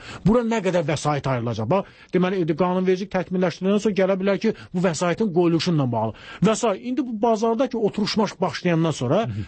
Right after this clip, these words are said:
Speaker 1: hə, indi artıq danışmaq olar. Hə, mən artıq bazarda oturdum, infrastrukturu qurdum. İndi mən, məsələn, deyə bilər ki, hə, mən necə ola bilər ki, mənim oturduğum bir yerdə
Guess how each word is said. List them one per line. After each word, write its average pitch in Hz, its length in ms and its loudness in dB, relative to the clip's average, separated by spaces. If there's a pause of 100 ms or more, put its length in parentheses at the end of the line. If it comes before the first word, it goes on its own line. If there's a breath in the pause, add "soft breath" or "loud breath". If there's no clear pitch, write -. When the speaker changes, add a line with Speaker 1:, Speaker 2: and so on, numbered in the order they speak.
Speaker 1:
hə, 185 120 0
indi 277 340 2
artıq 226 380 -2
danışmaq 156 520 0
olar. 113 120 -2
Hə, 160 200 0
mən 247 200 0
artıq 165 200 -4
bazarda 143 320 2
oturdum, 131 440 0 (600)
infrastrukturu 175 760 0
qurdum. 175 440 2 (340 soft breath)
İndi 269 260 2
mən, 269 220 2 (180)
məsələn, 214 380 0
deyə 247 160 2
bilər 247 180 0
ki, 233 80 0
hə, 202 140 0
mən 233 160 0
necə 233 180 2
ola 208 160 2
bilər 214 200 0
ki, 226 100 0
mənim 202 320 2
oturduğum 180 500 0
bir 180 80 2
yerdə 180 300 2